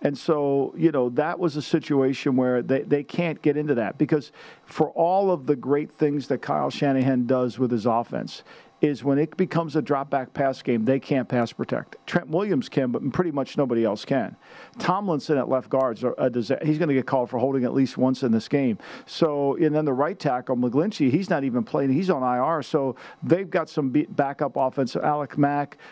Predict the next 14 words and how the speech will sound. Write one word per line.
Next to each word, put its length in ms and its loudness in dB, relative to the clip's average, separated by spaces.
the 120 2
center, 500 0
he 160 4
didn't 160 0
play 220 0
very 220 0
well 180 2
the 80 -2
first 320 -2
time. 200 0
So 380 -2
the, 220 2
the, 160 2
the, 220 0